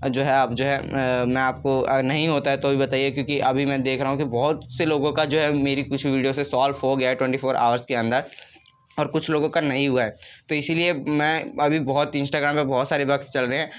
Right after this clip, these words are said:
अब इसके ऊपर एक और video लाने वाला हूँ मैं। अ, Instagram अभी बहुत भर भर के bucks दे रहा है, तो उसको fix करने के लिए मैं आपको सारी चीज़ें बताता रहूँगा। तो please इस video को, अ,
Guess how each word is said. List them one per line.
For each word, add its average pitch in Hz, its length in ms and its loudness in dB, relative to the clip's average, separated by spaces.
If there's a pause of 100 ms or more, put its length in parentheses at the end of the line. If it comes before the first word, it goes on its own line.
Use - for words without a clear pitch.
(180)
अब 135 140 4
इसके 139 260 0
ऊपर 147 200 0
एक 143 120 0
और 147 140 2
video 143 220 2
लाने 135 220 2
वाला 131 200 2
हूँ 147 100 0
मैं। 151 180 0
अ, 131 260 2
Instagram 143 560 0
अभी 139 280 0
बहुत 120 320 0
भर 127 240 -2
भर 135 180 0
के 143 100 -2
bucks 127 280 -2
दे 120 160 0
रहा 127 100 2
है, 147 120 -4 (280)
तो 135 80 2
उसको 131 240 -2
fix 151 260 -6
करने 143 220 -2
के 139 80 0
लिए 143 100 0
मैं 143 120 2
आपको 135 240 -2
सारी 135 220 0
चीज़ें 135 220 0
बताता 123 300 0
रहूँगा। 135 240 0
तो 135 80 -2
please 139 300 -2
इस 127 80 -6
video 131 220 0
को, 131 80 -2
अ, 120 440 0